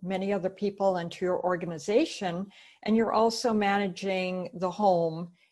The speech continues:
and your young children. And that's an awful lot to be holding and contending with,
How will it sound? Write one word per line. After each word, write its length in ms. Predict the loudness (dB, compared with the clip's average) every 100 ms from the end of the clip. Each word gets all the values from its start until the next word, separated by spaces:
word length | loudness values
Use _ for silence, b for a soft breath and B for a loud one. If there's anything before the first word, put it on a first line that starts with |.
| -4
and 200 | -2 0
your 240 | 2 2
young 340 | 2 -2 -2 -4
children. 600 | -2 0 0 -4 -8 -12 _ _ _ _ -4
And 200 | 0 0
that's 320 | 0 -4 -4
an 200 | -4 -2
awful 420 | 0 -2 -2 0
lot 360 | 2 0 -2 -6
to 320 | 0 2 2
be 460 | 0 2 2 -2 -6 _ _
holding 540 | 4 6 4 2 -2
and 180 | -6 -6
contending 640 | -8 -6 -4 -2 0 0
with, 320 | 0 -2 -4